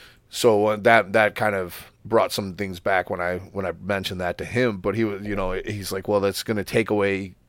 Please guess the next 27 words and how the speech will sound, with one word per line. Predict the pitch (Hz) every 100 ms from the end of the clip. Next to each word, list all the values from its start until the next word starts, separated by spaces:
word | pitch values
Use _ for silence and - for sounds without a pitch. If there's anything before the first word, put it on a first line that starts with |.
| _ - 98
you're, | 107 87
you're | 98
plugging | 95 131 131 135
up | -
six | - 123
divisions, | - 110 107 101 95 98 - - _ _ _
six | - 127 -
titles. | 110 90 85 82 - _ _ _ _ _ _ _ _ _ _ _ _
You're | 101 104 101 98 95 95 95 92 -
putting | - 127 113
three | 123 147 170
of | 127
them | 123 113
all | 113 117
on | 113
the |
same | 101 110 113
card. | 104 123 117 98 95
What | 101 107
are |
you | 113
gonna | 110 107
do | 98 101 95 95
in | 92 98
September | 101 - 110 95 90 87 85
and | 80
October?" | 78 - 120 110 98 90 90